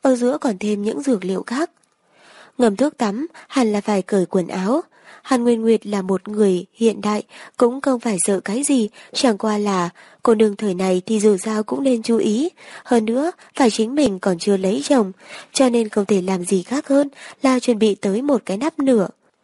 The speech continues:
Như vậy, có thể đậy ở một nửa. Còn một bên,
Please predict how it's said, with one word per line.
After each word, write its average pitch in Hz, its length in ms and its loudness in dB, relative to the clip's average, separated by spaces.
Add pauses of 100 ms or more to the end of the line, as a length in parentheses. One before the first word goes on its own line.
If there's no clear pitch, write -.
(460)
Như 226 120 4
vậy, 202 280 -2 (200)
có 294 120 0
thể 262 220 0
đậy 196 180 0
ở 202 220 -2
một 190 260 -4
nửa. 196 300 0 (840)
Còn 202 180 2
một 202 220 0
bên, 233 240 0